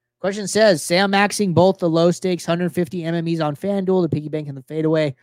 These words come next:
Is it best to do one build with three hundred lineups or two separate builds with one fifty each and risk duplication across contests?" Uh, I would just do one build of three hundred. That's kind of what we suggest in the D F S profit plan is, you know,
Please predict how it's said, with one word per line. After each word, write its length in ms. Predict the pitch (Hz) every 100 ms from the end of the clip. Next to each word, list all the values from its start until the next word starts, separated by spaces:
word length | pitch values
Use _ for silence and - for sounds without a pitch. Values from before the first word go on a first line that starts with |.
| _ _ -
Is 140 | 143
it 80 | 147
best 220 | 175 196
to 60 | 196
do 160 | 208
one 260 | 175 165 180
build 240 | 190 190
with 140 | 165 -
three 140 | 170
hundred 160 | 185 180
lineups 460 | 175 175 170 156
or 100 | 147
two 240 | 139 - 180
separate 360 | - 165 170
builds 220 | 160 156 147
with 100 | 131
one 200 | 135 131
fifty 320 | 190 185 175
each 340 | 180 214 190 -
and 140 | 143 151
risk 200 | 160 -
duplication 520 | 156 160 151 147 143
across 340 | 131 139 135
contests?" 580 | - 135 139 131 120 - _ _ _ _ _
Uh, 180 | 160 165
I 120 | 180
would 120 | 262 302
just 140 | 269
do 100 | 277
one 180 | 202 202
build 280 | 220 240 _ _ -
of 200 | 180 170
three 240 | - 180 185
hundred. 460 | 170 170 196 202
That's 180 | 175 180
kind 160 | 190 180
of 60 |
what 100 | 175
we 80 | 165
suggest 600 | 156 143 156 165 160 - _
in 80 | 151
the 80 | 156
D 140 | 147
F 100 | 160
S 140 | 151 -
profit 340 | 160 160 160
plan 300 | 165 160 160
is, 280 | 143 131 -
you 80 | 139
know, 220 | 135